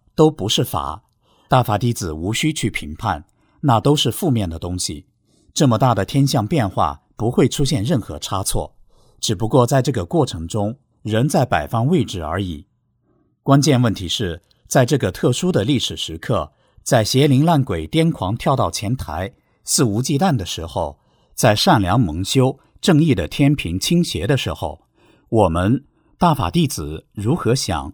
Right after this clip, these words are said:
如何做？师父在各地讲法十一、新加坡佛学会成立典礼讲法中明示，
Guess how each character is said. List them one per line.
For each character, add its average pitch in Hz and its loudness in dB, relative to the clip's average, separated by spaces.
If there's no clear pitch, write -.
如 110 0
何 80 -8
做？ 87 -4
师 - 0
父 135 0
在 117 4
各 156 2
地 135 4
讲 113 0
法 85 -2
十 87 -4
一、 123 0
新 147 2
加 139 6
坡 151 2
佛 113 -2
学 90 -4
会 98 0
成 107 -2
立 123 0
典 107 0
礼 101 2
讲 98 -4
法 85 -2
中 104 -4
明 82 -6
示， 104 -2